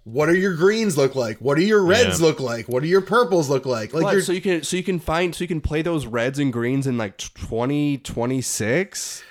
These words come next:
Speaker 1: I mean, if you
Speaker 3: Like,
Speaker 1: want, well, if you
Speaker 3: like,
Speaker 1: want, if you want me to
Speaker 3: uh,
Speaker 1: give a shit enough to be following this into twenty twenty-six, you gotta give me something, right?
Speaker 2: Have
Speaker 1: Like,
Speaker 2: they said anything
Speaker 3: It's flawed
Speaker 2: specific
Speaker 3: from the
Speaker 2: ab-
Speaker 3: be-, it's from, flawed from the start.
Speaker 1: Right, yeah, I, I agree with that.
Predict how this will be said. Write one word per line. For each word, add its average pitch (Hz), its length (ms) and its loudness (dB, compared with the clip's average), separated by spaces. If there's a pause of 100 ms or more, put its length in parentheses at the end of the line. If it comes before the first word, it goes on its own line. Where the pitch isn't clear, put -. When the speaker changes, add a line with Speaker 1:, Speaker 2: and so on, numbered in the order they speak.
Speaker 1:
I 220 100 0
mean, 254 140 2
if - 180 2
you 285 100 6
Speaker 3:
Like, 220 60 6
Speaker 1:
want, 269 160 2 (220)
well, 269 100 6
if 240 100 0
you 247 80 2
Speaker 3:
like, - 100 6
Speaker 1:
want, 214 160 4
if 202 100 2
you 262 100 4
want 220 220 4
me 294 120 0
to 254 220 2
Speaker 3:
uh, - 100 -2
Speaker 1:
give 196 180 4
a 220 60 2
shit 202 180 2
enough 170 260 4
to 196 60 0
be 170 80 2
following 190 380 4
this 147 140 0
into 165 200 0
twenty 160 260 0
twenty-six, 151 760 0 (460)
you 170 140 0
gotta 196 280 4
give 165 140 2
me 127 80 -2
something, - 380 0
right? 113 280 0
Speaker 2:
Have 180 180 4
Speaker 1:
Like, - 40 2
Speaker 2:
they 311 200 4
said 269 260 0
anything 285 320 0
Speaker 3:
It's - 80 -2
flawed 202 140 0
Speaker 2:
specific 240 360 2
Speaker 3:
from - 60 -4
the 214 60 0
Speaker 2:
ab- 190 60 -2
Speaker 3:
be-, 131 80 -8
it's 113 160 -16
from, 135 160 -6
flawed 110 360 -10
from 110 100 -14
the - 60 -14
start. 175 140 -2
Speaker 1:
Right, 147 140 2
yeah, 143 160 0
I, 127 60 0
I 139 240 2
agree 123 140 0
with 98 80 -4
that. - 260 -14